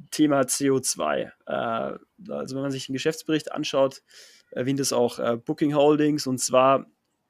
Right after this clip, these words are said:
dadurch, dass wir natürlich letztendlich gerade in diesem Jahrzehnt, ähm, höchstwahrscheinlich viel machen müssen, um gegen den Klimawandel noch ankommen zu müssen,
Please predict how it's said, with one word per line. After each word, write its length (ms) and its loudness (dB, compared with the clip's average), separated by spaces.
dadurch, 320 -2
dass 200 -6
wir 80 -4
natürlich 440 -2
letztendlich 560 -8
gerade 340 4
in 120 0
diesem 340 0
Jahrzehnt, 800 2
ähm, 520 -2
höchstwahrscheinlich 1080 -2
viel 380 0
machen 280 0
müssen, 400 -4
um 280 -6
gegen 200 -6
den 60 -8
Klimawandel 460 -2
noch 120 -4
ankommen 360 -2
zu 120 -6
müssen, 320 -6